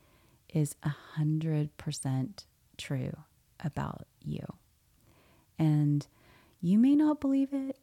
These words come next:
It may not feel like it's true, but if you hear it enough times, you will. And I just, it is, it is my hope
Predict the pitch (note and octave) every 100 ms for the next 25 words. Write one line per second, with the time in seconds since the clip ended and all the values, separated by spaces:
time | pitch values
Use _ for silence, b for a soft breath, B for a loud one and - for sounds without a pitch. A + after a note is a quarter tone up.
0 | _ - F#3+ G3+ G3+ F#3+ F3 - - E3
1 | E3 D#3+ D#3+ - - D#3 - - - D3
2 | C#3+ D3 E3+ _ C#3 C3+ - _ _ _
3 | F3+ - F3+ A3 C4+ C#4 F3 D3+ D3 D#3
4 | - C3+ C#3+ - B2+ B2+ B2 A#2+ - b
5 | b b b E3 D3+ C#3+ C#3 D#3 E3+ -
6 | - C#3 C3+ C#3 C#3+ - C#3 C#3 D#3 D3+
7 | - - b b b b b b - D#3
8 | D3+ - E3 D#3 D#3+ D#3+ D#3+ D#3+ E3 -